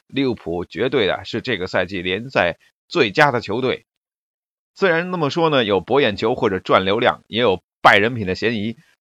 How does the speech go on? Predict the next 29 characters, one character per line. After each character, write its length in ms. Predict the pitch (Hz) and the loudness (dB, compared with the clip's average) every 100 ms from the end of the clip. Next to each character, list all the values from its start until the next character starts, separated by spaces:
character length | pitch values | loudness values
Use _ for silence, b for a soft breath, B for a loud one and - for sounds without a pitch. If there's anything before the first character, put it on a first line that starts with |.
| - | 0
但 180 | 123 104 | 0 2
是 220 | 110 - _ | -4 -6 _
我 180 | - 92 | -4 -2
相 200 | 135 131 | 0 -2
信 180 | 120 95 | -4 -2
这 220 | 151 107 | 2 2
确 300 | - 139 101 | 2 0 2
实 260 | - 98 110 | 0 -4 -2
呢 160 | 107 | -4
是 200 | - 107 | -4 -6
人 180 | 95 107 | -2 -2
们 160 | 117 98 | -2 -4
根 180 | 127 | -6
据 120 | 117 120 | -2 -2
利 100 | 107 | -2
物 60 | |
浦 160 | 85 85 | -4 -2
在 140 | 101 | -2
场 300 | - 80 73 | 0 -2 -2
上 120 | 160 | -6
的 80 | 131 | -4
表 220 | - 73 | -2 -4
现 180 | - 143 | 0 -2
而 240 | - 92 107 | 4 4 4
做 220 | 135 98 | 0 -2
出 100 | 95 | -2
的 80 | 92 | -2
判 220 | 101 87 | -2 -4
断。 180 | 87 | -8